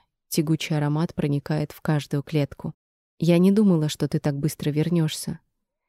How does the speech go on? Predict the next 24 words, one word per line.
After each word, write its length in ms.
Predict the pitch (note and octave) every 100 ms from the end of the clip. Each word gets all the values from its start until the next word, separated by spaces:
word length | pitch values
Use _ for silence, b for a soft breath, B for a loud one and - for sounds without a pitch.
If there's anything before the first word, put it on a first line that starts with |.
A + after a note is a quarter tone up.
| _ _ _ _ _ _
Его 260 | F3 D#3+ D#3
крупные 380 | - D3 D#3 D3+
ладони 420 | D3 C#3+ F#3 E3+
опускаются 720 | D3 D#3 - D#3 D#3+ - D#3
на 60 |
мою 240 | D3 D3+ D#3
талию. 520 | F3 D#3+ C#3+ D3 E3 _ _ _ _ _ -
Он 160 | E3 D#3
склоняется 640 | - D#3 D3+ D#3+ F3+ -
надо 240 | D3+ D3 D3+
мной, 300 | D3 D3+ - _ _ _
почти 420 | - D3+ - - F#3
дотрагиваясь 680 | G3 - D3 D3 D#3 D#3
губами 400 | - D3+ C#3+ C#3+
до 160 | C#3+ C#3+
моих. 480 | C#3+ C#3+ C#3+ - _ _ _ _ _ _ _
«Я 220 | E3 E3
обещал 440 | D#3 E3 - G3 F3
тебе, 280 | - D3+ D#3+
Тая». 400 | D#3+ D#3 D3 - _ _ _ _ _ _
Горячее 500 | E3+ D#3+ D3 C#3+ D#3+
дыхание 460 | C#3+ D3+ E3+ F3+ E3
обжигает 540 | D3 D3+ D3+ D3 -
лицо. 460 | D#3 D3+ - D3+